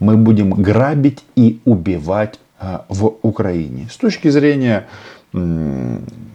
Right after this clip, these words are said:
внесения его в, а, ликвидационный список, этого достаточно. Но если это сделала Украина, то это что получается? Россия того поплыла.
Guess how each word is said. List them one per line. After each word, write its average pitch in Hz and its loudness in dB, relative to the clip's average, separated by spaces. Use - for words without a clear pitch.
внесения 107 2
его 82 0
в, 85 0
а, 71 -10
ликвидационный 101 0
список, - -6
этого 123 2
достаточно. 71 -4
Но 98 2
если 151 0
это 170 0
сделала 160 4
Украина, 139 -6
то 87 -6
это 82 -8
что - -4
получается? - -10
Россия 101 0
того 151 0
поплыла. 95 2